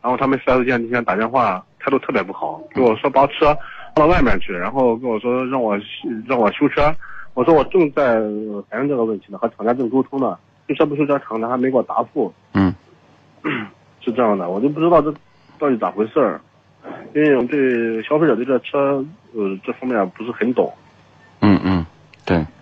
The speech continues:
Speaker 2: 呃，如果是变速箱的问题，那就让他索赔变速箱，维修变速箱。但是双离合呢，是一个修不好的问题，就是你修好也只是暂时的，过段时间可能又出现问题了。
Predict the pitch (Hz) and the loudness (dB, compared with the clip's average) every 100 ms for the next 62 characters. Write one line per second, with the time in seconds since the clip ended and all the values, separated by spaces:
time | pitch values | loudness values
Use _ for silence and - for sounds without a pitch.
0 | - - - - - - - - - - | -20 -20 -20 -20 -20 -20 -20 -20 -20 -20
1 | - - - 127 123 110 107 98 98 92 | -20 -10 2 4 6 4 2 0 -2 -2
2 | 92 156 170 127 156 - 160 139 143 165 | 0 2 4 4 2 2 2 2 0 2
3 | 156 120 113 101 101 104 101 92 107 107 | 4 2 -2 -4 -4 -4 -4 -6 -6 -4
4 | 107 98 98 101 - 82 92 101 90 87 | -2 -2 -2 -4 -4 -4 -4 -4 -4 -6
5 | 95 90 92 92 98 101 85 78 87 87 | -6 -4 -4 -4 -4 -4 -4 -4 -4 0
6 | 127 110 151 151 151 95 101 107 82 - | 0 2 4 4 2 0 2 2 -2 -8
7 | _ _ _ _ - 143 147 139 175 175 | _ _ _ _ -8 -2 0 2 2 2
8 | 151 - 104 104 101 80 - - _ _ | 0 -4 -6 -4 -4 -4 -10 -18 _ _
9 | _ _ 147 143 127 107 - 180 127 117 | _ _ -2 2 2 2 4 4 4 0
10 | 104 - 87 101 104 95 82 92 90 117 | -2 -6 -8 -6 -2 -2 -4 -8 -6 -4
11 | 107 95 104 101 - 90 120 - 90 87 | -2 -4 -4 -6 -4 -2 0 -2 -6 -6
12 | 82 76 - 76 | -6 -8 -12 -18